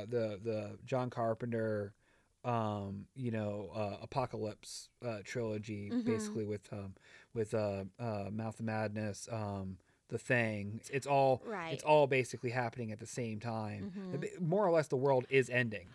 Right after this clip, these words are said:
Speaker 2: Well, I think Brain Dead would probably be the last movie in that series
Speaker 1: Mm-hmm.
Speaker 2: because obviously he went to school with Herbert.
Speaker 1: Yeah.
Speaker 2: So, and Reanimator is the first one
Speaker 1: Uh-huh.
Speaker 2: where they're going to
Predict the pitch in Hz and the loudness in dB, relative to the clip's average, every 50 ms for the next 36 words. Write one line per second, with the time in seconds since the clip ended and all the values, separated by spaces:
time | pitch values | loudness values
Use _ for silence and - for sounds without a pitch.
0 | - - _ 240 254 277 269 - - 247 269 - 349 349 370 370 285 - - - | -20 -8 _ 0 2 4 4 4 4 2 2 0 0 -2 -2 -2 -6 -8 -12 -18
1 | _ _ _ _ 185 233 247 294 349 - 339 330 320 311 320 302 - 269 254 254 | _ _ _ _ -2 0 0 2 4 4 6 6 6 4 2 0 0 -2 -2 0
2 | 254 247 254 247 220 233 220 220 220 190 175 180 - - 185 180 180 170 180 175 | 0 0 0 -2 0 0 2 4 4 4 4 2 0 -4 -2 -2 -2 -2 -2 -4
3 | 170 170 165 165 170 - - - - 175 156 151 147 147 151 151 160 - 117 110 | -4 -2 -2 -4 -4 -4 -6 -8 -6 -4 -4 -2 -2 -4 -4 -2 -2 -2 -2 -2
4 | 107 - 175 113 - 180 165 165 160 160 160 170 175 175 170 - - - 180 170 | -4 -4 -4 -4 -4 -4 -2 0 0 0 0 0 0 -2 -4 -8 -6 -2 0 2
5 | 170 165 180 175 175 - - 190 180 180 185 180 170 165 - - 175 - - - | 2 2 2 -2 -2 -2 -4 -6 -4 -2 -2 -2 -2 -2 -4 -8 -12 -10 -2 0
6 | 277 302 277 254 220 196 180 190 190 170 165 160 156 165 160 160 170 185 185 - | 2 2 4 4 2 2 0 -2 -2 -2 -2 -2 -2 -2 -2 0 -2 -2 -4 0
7 | 135 131 117 104 104 135 143 143 143 143 147 151 151 160 170 170 165 165 165 170 | 2 2 2 2 2 -2 -4 -4 -4 -4 -4 -4 -4 -4 -4 -6 -6 -6 -6 -6
8 | 175 175 190 196 196 196 196 190 190 190 185 190 190 196 190 202 214 214 - 285 | -6 -4 -2 -2 -2 -2 -2 -2 -4 -4 -4 -4 -2 -2 -2 -2 -2 -4 -6 -8
9 | - - 233 196 180 170 - - - 170 156 160 160 160 165 175 190 185 170 165 | -4 -2 0 0 0 0 -4 -6 -8 -8 -6 -6 -4 -4 -4 -6 -4 -2 -2 0
10 | 165 165 165 160 160 165 160 175 170 165 165 165 175 185 180 170 175 175 180 196 | 0 0 0 -2 -4 -4 -4 -4 -4 -6 -6 -6 -4 -4 -2 -2 -4 -4 -4 -6
11 | 202 | -8